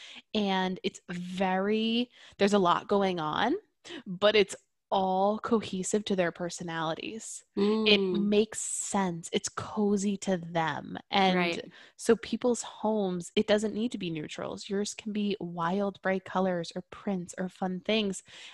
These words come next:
Speaker 1: And if that speaks to you and that makes you feel the best in your home, do that.
Speaker 2: Yep. Yeah, I'd agree. And yeah, that's the thing, is, like, figuring out, like, what that base is for you.
Speaker 1: Mm-hmm.
Speaker 2: You know,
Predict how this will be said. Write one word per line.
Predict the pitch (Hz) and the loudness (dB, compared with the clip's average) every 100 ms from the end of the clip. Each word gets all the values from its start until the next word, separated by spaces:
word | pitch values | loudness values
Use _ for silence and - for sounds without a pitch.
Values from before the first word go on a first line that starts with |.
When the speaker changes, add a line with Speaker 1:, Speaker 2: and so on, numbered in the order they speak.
| - | 0
Speaker 1:
And | 208 | 0
if | - | 0
that | 185 - | -4 -4
speaks | - - 240 - | -6 -4 -4 -6
to | - | -8
you | 196 180 | -4 -2
and | 180 | -2
that | 185 | -2
makes | - 180 - | -4 -6 -6
you | |
feel | 190 | -4
the | 185 | -2
best | 175 170 - | -2 -4 -6
in | |
your | 175 170 | -10 -8
home, | 170 233 196 175 - - _ | -6 -2 -2 -6 -14 -20 _
do | 220 240 | -2 2
that. | 123 - - _ _ _ _ - | 2 2 -2 _ _ _ _ -2
Speaker 2:
Yep. | 190 - 185 - _ _ _ - - - - | -2 -2 -12 -18 _ _ _ -20 -20 -20 -2
Yeah, | 190 175 170 | 4 4 4
I'd | 175 190 | 4 2
agree. | 185 185 175 170 | 2 2 2 2
And | - 190 185 175 | 2 4 4 2
yeah, | 190 170 | 2 2
that's | 170 180 | 2 0
the | 196 | 0
thing, | 190 180 | 4 4
is, | |
like, | 165 170 | 2 -4
figuring | - 220 208 226 214 180 | 6 6 6 4 4 4
out, | 170 180 | 4 2
like, | 170 - | 0 0
what | 170 165 - | 0 2 2
that | 160 - | 0 0
base | 156 180 | -2 -2
is | - - | -6 -6
for | - | -8
you. | - 110 92 50 | -6 -4 -4 -4
Speaker 1:
Mm-hmm. | 202 180 196 208 | -6 -8 -8 -10
Speaker 2:
You | |
know, | - - | -12 -10